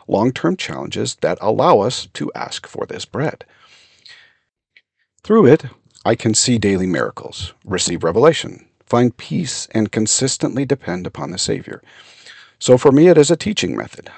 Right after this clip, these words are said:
that has provided for a much deeper and richer relationship with the Savior.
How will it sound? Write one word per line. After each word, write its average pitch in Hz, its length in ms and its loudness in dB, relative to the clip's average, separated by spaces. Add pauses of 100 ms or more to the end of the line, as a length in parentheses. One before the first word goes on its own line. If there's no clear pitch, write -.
that 98 160 -4
has 92 160 -6
provided 107 500 2
for 104 220 2
a 104 80 0
much 95 300 -4
deeper 135 400 -2
and 101 280 -6
richer 139 340 -2
relationship 95 760 -6
with - 100 -18
the 95 80 -14
Savior. - 460 -10